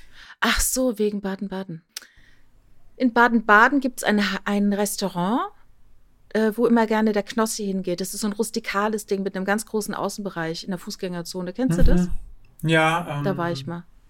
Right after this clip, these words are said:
Speaker 2: mhm. Mit B. Wir wollen jetzt keine Werbung machen.
Speaker 1: Und du hast nie den Wunsch gehabt, wegzuziehen? Oder bist du da aktiv hingezogen?
Speaker 2: Ich bin mal weggezogen gewesen damals zu meinem Mann und dann sind wir aber wieder zurückgezogen nach Baden-Baden. Genau.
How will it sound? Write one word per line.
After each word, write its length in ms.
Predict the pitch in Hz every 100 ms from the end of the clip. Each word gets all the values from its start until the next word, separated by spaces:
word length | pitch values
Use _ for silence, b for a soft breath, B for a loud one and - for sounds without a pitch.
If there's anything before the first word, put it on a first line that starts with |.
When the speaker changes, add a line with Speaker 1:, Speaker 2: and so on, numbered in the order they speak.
| -
Speaker 2:
mhm. 500 | 147 147 160 165 170 -
Mit 200 | 151 143
B. 340 | 139 127 120 - - - - - -
Wir 100 | 123
wollen 120 | 127
jetzt 140 | 123
keine 220 | 135 123 107
Werbung 260 | 104 110 110
machen. 300 | 107 120 123 -
Speaker 1:
Und 120 | 240
du 100 | 254
hast 200 | 277 285
nie 120 | 320 349
den 200 | 359 339
Wunsch 180 | 311
gehabt, 240 | - 277 -
wegzuziehen? 640 | 269 - 220 - 220 240 392 _ _ _ _
Oder 160 | 220 220
bist 240 | 214 233
du 60 | 254
da 160 | 220 - _ -
aktiv 420 | 233 - 277 262
hingezogen? 580 | 247 202 190 - 175 - B B B
Speaker 2:
Ich 140 | -
bin 180 | - 185
mal 180 | 247 226
weggezogen 460 | 220 214 - 208 202
gewesen 360 | 185 180 180
damals 500 | 180 175 180 180 175
zu 80 | -
meinem 320 | 165 139 131
Mann 300 | 113 113 214
und 120 | 269 170
dann 140 | 165
sind 160 | 175 180
wir 60 |
aber 120 | 170
wieder 160 | 165 160
zurückgezogen 800 | - 123 135 131 120 - 107 113
nach 120 | 107
Baden-Baden. 720 | - 104 101 101 98 113 120 - -
Genau. 360 | 123 113 123